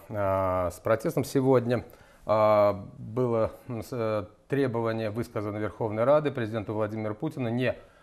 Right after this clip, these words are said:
вводить войска в Украину. Есть, э, за-, э, ряд заявлений крупнейших мировых политиков из Соединённых Штатов, из Франции, из Канады,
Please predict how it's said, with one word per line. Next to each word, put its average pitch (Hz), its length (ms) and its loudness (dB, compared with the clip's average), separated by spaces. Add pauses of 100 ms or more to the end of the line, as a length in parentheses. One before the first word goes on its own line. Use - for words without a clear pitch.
(140)
вводить 117 540 -2
войска 101 380 -4
в 95 60 -6
Украину. 147 540 2 (640)
Есть, 151 440 2 (100)
э, 151 180 2
за-, 123 160 0
э, 135 380 6
ряд 135 220 6
заявлений 131 640 4 (180)
крупнейших 127 680 -4
мировых 117 400 2
политиков 135 680 0 (200)
из 113 100 -8
Соединённых 131 480 -2
Штатов, 120 460 0
из 90 100 -12
Франции, 120 460 -4
из - 80 -12
Канады, 120 540 -4